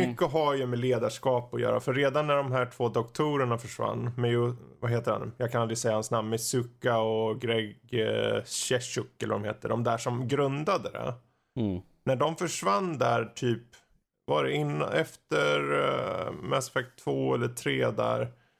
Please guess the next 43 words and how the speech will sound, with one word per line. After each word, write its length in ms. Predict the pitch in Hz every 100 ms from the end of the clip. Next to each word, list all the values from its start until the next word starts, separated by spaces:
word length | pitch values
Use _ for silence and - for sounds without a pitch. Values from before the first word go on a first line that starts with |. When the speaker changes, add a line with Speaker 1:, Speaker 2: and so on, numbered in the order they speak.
| _ _ _ _
Speaker 1:
Så 260 | - 170 -
på 140 | 202
en 240 | - 226 202
gång 260 | 226 208
kunde 240 | - 160 160
man 60 | 160
märka 300 | 165 139 -
av 340 | - 208 147
att 120 | 123
det 60 | 143
var 380 | 143 170 202 190
någonting 800 | 165 160 147 - - 196 139 113
här. 180 | 113 113
Det 60 |
var 60 | 123
spelen, 680 | - 175 180 190 170 165 143
jag 100 | -
menar, 220 | 165 165 - - _ _ _
så 160 | - 180
opolerat 760 | 180 175 185 165 190 180 165
som 180 | - 156
Andromeda 600 | 143 117 110 104 113 107
var 440 | 107 107 110 113 117 _ -
och 520 | 123 123 - - 147
uppenbarligen 840 | 127 - 120 123 135 127 123 117
med 160 | 117 110
Anthem 640 | 110 110 110 - 117 113 120
och 60 |
just 200 | 131 123
hela 200 | 147 127
idén 540 | 127 120 127 180 214 135
om 100 | 120
att 160 | 110
gå 180 | 123 120
till 300 | 117 117 101 - _ _ _ _ _ _ _ -
spel 300 | - 113 110
som 160 | -
en 60 | 117
service 640 | - 165 196 180 113 113
känns 320 | - 117 110 117
ju 80 |
som 240 | 110 117 110
att 240 | 113 -